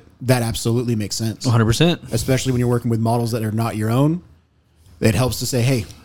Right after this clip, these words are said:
Speaker 1: by the way, stuff is insured in case something stupid happens."
Speaker 2: And by the way, Powerful Black Label Painting, <laughs> they are fully insured. <laughs> So, like, that's something,
Speaker 1: Yeah.
Speaker 2: if you're looking for a,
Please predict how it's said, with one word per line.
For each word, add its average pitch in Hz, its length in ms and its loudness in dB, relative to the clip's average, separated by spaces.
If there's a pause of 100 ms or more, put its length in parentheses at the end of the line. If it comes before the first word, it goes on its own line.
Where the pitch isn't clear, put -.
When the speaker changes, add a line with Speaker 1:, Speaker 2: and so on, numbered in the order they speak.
(180)
Speaker 1:
by 117 160 -2
the 123 80 2
way, 123 200 2
stuff 107 320 -4
is 110 80 -4
insured 120 420 -2
in 123 60 0
case 120 180 0
something 135 240 -4
stupid 131 280 -2
happens." - 340 -10 (240)
Speaker 2:
And 113 100 2
by 120 140 6
the 131 80 6
way, 165 240 6
Powerful 120 420 2
Black 127 240 4
Label 143 220 6
Painting, 151 360 6
<laughs> - 60 4
they 165 300 8
are 147 320 8 (160)
fully 143 340 6
insured. 156 540 4
<laughs> - 0 -
So, 131 280 6
like, 143 220 2
that's 143 180 -8
something, 139 320 -2 (220)
Speaker 1:
Yeah. 120 140 6
Speaker 2:
if 131 60 6
you're 143 100 8
looking 160 160 6
for 151 340 8
a, 135 340 8